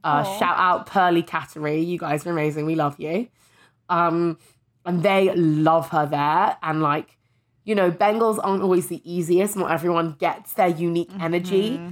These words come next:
Speaker 1: but they're, they've been looking after cats for, like, thirty years,
Speaker 2: Aw.
Speaker 1: and they've all had Bengals, so they're obsessed with her. So they're always really thrilled to see her, which makes me really happy.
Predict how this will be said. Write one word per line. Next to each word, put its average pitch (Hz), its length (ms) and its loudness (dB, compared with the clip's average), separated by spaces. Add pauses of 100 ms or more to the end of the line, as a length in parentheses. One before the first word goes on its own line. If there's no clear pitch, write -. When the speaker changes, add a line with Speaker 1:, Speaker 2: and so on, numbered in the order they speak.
(160)
Speaker 1:
but 180 180 0
they're, 180 420 2
they've 185 200 0
been 185 120 -2
looking 180 240 -2
after 160 220 -2
cats 156 320 -6
for, 175 80 -8
like, 147 280 -2
thirty 143 400 -4
years, 131 400 -4
Speaker 2:
Aw. 240 180 -6
Speaker 1:
and 160 120 -2
they've 156 120 0
all 160 140 2
had 143 260 -4
Bengals, 147 460 -6
so - 140 -8
they're 151 140 -2
obsessed 139 480 -6
with 160 120 -20
her. - 260 -16 (340)
So 156 460 2
they're 170 220 0
always 175 280 2
really 165 180 2
thrilled 151 380 -4
to 151 60 -14
see 156 240 -4
her, 147 120 -4
which 139 200 -4
makes 147 200 -10
me 151 180 -6
really 127 220 -4
happy. - 500 -10